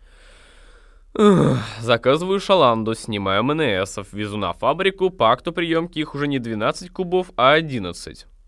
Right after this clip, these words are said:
Звонят через неделю, еду забирать, заносим внутрь, складываем штабель.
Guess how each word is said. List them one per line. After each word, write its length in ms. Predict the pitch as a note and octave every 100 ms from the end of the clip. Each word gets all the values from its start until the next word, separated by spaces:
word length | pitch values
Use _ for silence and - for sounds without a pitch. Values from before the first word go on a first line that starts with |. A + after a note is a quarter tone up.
| - - _ - - - - - - -
Звонят 560 | - G2 G2+ G2 A2+ D3
через 220 | G#3 G#3+
неделю, 500 | A#3+ F3 F3 F3+ G3
еду 340 | A2+ A2 A2+
забирать, 440 | C#3+ F3+ F#3 C#3+ -
заносим 500 | G#2+ G2+ G2 - F2+
внутрь, 440 | G2+ F#3 G#3 F3+
складываем 640 | D3+ - - G2+ F#2 F2+
штабель. 640 | - - E3 G3 F3+ E3+